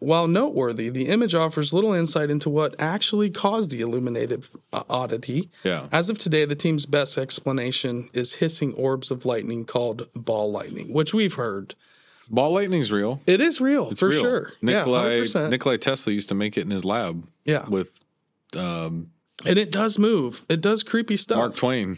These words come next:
Speaker 2: Mark Twain would come over. Samuel Clemens or whatever.
Speaker 1: Yeah.
Speaker 2: He'd come over and hang out and drink, and Tesla would, like, shoot balls of lightning across his laboratory.
Speaker 1: Yeah.
Speaker 2: So, yeah, it's real. I mean
Speaker 1: They were doing more than drinking.
Speaker 2: What could be, uh, yeah. What could be,
Speaker 1: <laughs>
Speaker 2: what could be, um,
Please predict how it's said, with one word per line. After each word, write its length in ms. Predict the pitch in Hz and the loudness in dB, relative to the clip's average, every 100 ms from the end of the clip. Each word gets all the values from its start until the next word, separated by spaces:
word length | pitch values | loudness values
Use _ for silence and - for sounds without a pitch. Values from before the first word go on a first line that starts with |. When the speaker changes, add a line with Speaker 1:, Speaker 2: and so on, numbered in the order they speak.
| - | -6
Speaker 2:
Mark 240 | 107 113 - | -2 -2 -2
Twain 260 | 117 117 | -2 -2
would 140 | 101 90 | -4 -4
come 200 | 110 98 | -4 -2
over. 300 | 98 90 80 - _ - | -4 -6 -10 -20 _ -10
Samuel 360 | - 107 107 | -4 -2 -2
Clemens 380 | - 110 101 90 | -2 -2 -2 -2
or 40 | 92 | -2
whatever. 420 | 90 82 82 85 | -2 -2 -6 -6
Speaker 1:
Yeah. 220 | 127 117 110 | -4 -4 -6
Speaker 2:
He'd 100 | 98 | -6
come 120 | 98 | -2
over 140 | 90 | -2
and 80 | 90 | -2
hang 160 | 95 95 | -2 -2
out 220 | 101 92 | -2 -4
and 220 | 85 87 | -6 -8
drink, 340 | 92 101 101 - | -4 -2 -2 -4
and 220 | 87 85 - | -6 -8 -8
Tesla 340 | 98 92 98 | -8 -4 -4
would, 160 | 85 82 | -4 -4
like, 240 | 82 - | -6 -6
shoot 280 | - - 85 | -6 -4 -4
balls 220 | 90 92 | -2 -2
of 80 | 87 | -2
lightning 320 | 90 95 92 | -4 -4 -6
across 360 | 85 - 82 - | -8 -6 -6 -6
his 120 | 85 | -6
laboratory. 600 | 82 80 80 90 82 90 _ _ | -6 -6 -8 -6 -8 -8 _ _
Speaker 1:
Yeah. 220 | 117 113 - - _ _ _ _ | -6 -6 -10 -20 _ _ _ _
Speaker 2:
So, 140 | - 147 | -2 2
yeah, 140 | 170 | 2
it's 120 | 120 | 2
real. 360 | 151 180 143 139 | 2 2 0 0
I 60 | 139 | 2
mean 140 | 151 | 2
Speaker 1:
They 60 | 156 | 2
were 100 | 160 | 2
doing 240 | 147 151 | 0 0
more 180 | 139 143 | 0 0
than 120 | 131 | -2
drinking. 480 | 123 147 143 113 120 - _ _ | -2 -2 -2 -6 -10 -16 _ _
Speaker 2:
What 280 | 123 160 180 | 2 2 4
could 140 | 180 | 2
be, 200 | 151 147 | 2 0
uh, 80 | - | -2
yeah. 260 | 147 135 143 - - - 127 | -4 -6 -6 -8 -12 -8 -2
What 180 | 170 | 2
could 140 | 214 208 | 2 2
be, 160 | 160 156 180 - - 151 | 0 0 -2 -2 -4 -4
Speaker 1:
<laughs> 440 | - - - - | -6 -20 -20 -6
Speaker 2:
what 160 | 135 156 | -2 0
could 160 | 180 | 0
be, 320 | 160 151 139 | 2 2 2
um, 460 | 127 117 110 104 101 | 2 2 2 0 -4